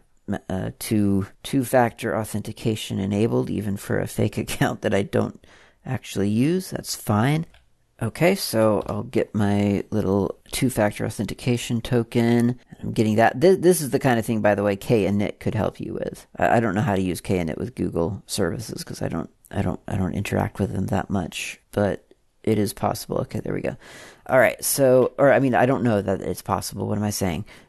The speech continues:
Um, but for other services, like, other, if it's Kerberos based, you can use K init.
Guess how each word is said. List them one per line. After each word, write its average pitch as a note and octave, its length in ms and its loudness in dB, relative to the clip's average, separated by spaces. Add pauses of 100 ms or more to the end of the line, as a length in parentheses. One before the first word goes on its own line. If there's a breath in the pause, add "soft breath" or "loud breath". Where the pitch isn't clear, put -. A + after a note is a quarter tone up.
(100)
Um, G2 280 2
but A2 180 2
for - 160 2
other B2 200 4
services, - 540 -6
like, F#2 280 -6 (400)
other, G2 260 -4
if G2+ 300 -4
it's - 140 -6
Kerberos G#2 480 2
based, F#2 260 -2
you - 80 -6
can G2 140 -10
use G2 180 -8
K - 180 -8
init. - 200 -8